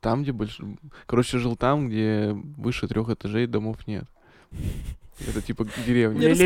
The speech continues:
Speaker 2: раскрываем город.
Speaker 1: Да нет, это, это Пермь. <laughs> Ну, это тысяча восемьсот двенадцатый, <laughs> Пермь.
Speaker 3: А.
Speaker 1: Да нет, шутка. Короче, это
Speaker 3: Фу,
Speaker 1: окра-,
Speaker 3: спасибо.
Speaker 1: <laughs>
Speaker 3: Азат, чё бы я делал?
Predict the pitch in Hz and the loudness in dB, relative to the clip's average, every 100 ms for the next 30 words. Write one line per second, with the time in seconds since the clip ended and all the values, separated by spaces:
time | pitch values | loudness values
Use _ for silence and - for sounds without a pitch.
0 | 185 196 220 185 143 202 208 - - 359 | 8 10 12 10 8 6 6 0 -6 -4
1 | 427 - - 117 156 135 - 131 127 127 | -4 -6 -4 0 4 4 2 2 6 8
2 | 127 117 104 147 156 - 175 143 117 160 | 6 4 4 6 8 12 12 12 8 8
3 | 233 220 247 226 180 - - - - _ | 12 12 12 12 10 6 -2 -12 -20 _
4 | - - - - 196 196 175 139 185 - | -10 -10 -10 -14 -8 -6 -2 8 10 12
5 | 196 196 208 - 180 165 160 170 147 151 | 12 12 10 10 10 8 8 6 8 8
6 | 139 127 - 117 135 - - 339 - 127 | 8 6 2 0 2 4 4 6 6 4
7 | 123 123 - - - 110 113 127 131 - | 2 -6 -10 -10 -6 -4 -2 -2 -2 2
8 | - 117 113 - - - - - - - | 2 4 2 -2 -8 -10 -16 -20 -20 -20
9 | - - - - - 127 127 131 117 143 | -20 -20 -20 -16 2 4 6 6 8 8
10 | 135 127 117 - - 156 - - 190 185 | 10 10 10 6 0 2 6 10 12 12
11 | 196 - 190 170 185 185 190 190 156 - | 12 12 12 12 12 12 10 8 6 6
12 | - 165 151 156 165 170 160 156 - - | 2 0 -2 4 8 8 6 2 0 2
13 | 185 196 185 170 156 156 165 165 156 | 4 6 8 8 8 6 8 8 6